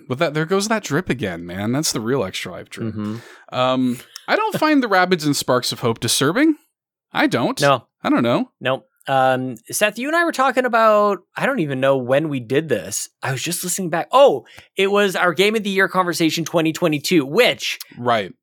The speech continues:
Speaker 2: uh, I said this on the show, but people aren't gonna listen to it until Christmas. Go back. Go, and it's very easy to find here at YouTube,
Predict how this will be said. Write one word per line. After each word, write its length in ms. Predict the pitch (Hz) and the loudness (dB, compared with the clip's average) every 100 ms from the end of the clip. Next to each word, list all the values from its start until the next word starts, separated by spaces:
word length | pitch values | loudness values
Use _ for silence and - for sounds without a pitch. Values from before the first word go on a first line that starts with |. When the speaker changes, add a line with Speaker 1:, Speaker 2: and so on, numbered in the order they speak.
| _ | _
Speaker 2:
uh, 240 | 170 160 147 | 4 4 2
I 120 | 151 | 0
said 180 | 202 214 | 0 -2
this 160 | 208 | 0
on 140 | 196 185 | 0 2
the 80 | |
show, 260 | 180 185 170 | 0 4 4
but 180 | 160 135 | 2 -2
people 200 | 170 160 | 0 0
aren't 80 | 143 | 0
gonna 100 | 147 | -2
listen 220 | 139 139 | -2 -2
to 140 | 139 | -2
it 20 | 127 | 0
until 220 | 131 117 | 0 -2
Christmas. 400 | - 127 135 - - - 151 | -2 -2 -2 -2 -10 -20 -2
Go 200 | 175 233 | 0 2
back. 360 | 247 185 131 - _ _ _ 160 | 2 2 0 -8 _ _ _ -2
Go, 160 | 170 208 | 0 2
and 200 | 175 165 | 0 -2
it's 140 | 156 | 0
very 240 | 147 185 | 0 0
easy 280 | 202 202 185 | 0 -4 -2
to 80 | 196 | -4
find 340 | - 185 180 151 | 0 0 0 0
here 180 | 165 151 | 2 2
at 80 | |
YouTube, 540 | 151 160 170 160 160 | 2 -2 2 4 4